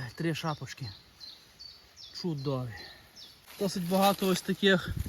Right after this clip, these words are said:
я не знаю, в нас називають просто жов-, жов-, жовтюх. Яка його назва? Не знаю. Е,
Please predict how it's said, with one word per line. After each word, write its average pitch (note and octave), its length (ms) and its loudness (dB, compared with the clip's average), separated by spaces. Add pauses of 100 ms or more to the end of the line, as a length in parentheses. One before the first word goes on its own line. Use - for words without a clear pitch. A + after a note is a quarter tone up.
(1040)
я D3+ 80 0
не D3+ 120 4
знаю, D3+ 260 6
в C#3 40 4
нас D#3+ 240 4
називають D#3+ 400 4
просто E3 380 4
жов-, C3+ 260 2 (100)
жов-, D3 440 0
жовтюх. E3 600 6 (1500)
Яка E3 320 2
його E3 180 4
назва? D3+ 500 6 (1200)
Не D3+ 160 0
знаю. E3 560 6
Е, D3 540 0